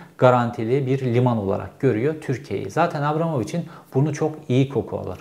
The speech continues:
Abramovich Rusya'dan ayrılma sürecini de aynı şekilde çok erken biçimde iyi yönetmişti. Ve baktığımızda mesela İngiltere'deki oturma vizesi sona eriyor Abramovich'in.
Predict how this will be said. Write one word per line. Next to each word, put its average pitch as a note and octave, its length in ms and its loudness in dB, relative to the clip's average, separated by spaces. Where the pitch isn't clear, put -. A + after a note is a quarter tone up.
Abramovich D#3 460 0
Rusya'dan C#3 440 4
ayrılma B2+ 480 2
sürecini C3 460 0
de A#2+ 100 0
aynı G#2+ 220 -4
şekilde G#2 360 -8
çok - 220 -12
erken A2+ 420 -4
biçimde G2 440 -4
iyi A2+ 420 0
yönetmişti. G#2 800 -2
Ve D3 120 2
baktığımızda E3+ 800 4
mesela C#3+ 300 2
İngiltere'deki C#3 920 4
oturma C3+ 460 2
vizesi B2 480 -2
sona B2 320 -2
eriyor A2+ 340 2
Abramovich'in. G#2 680 -2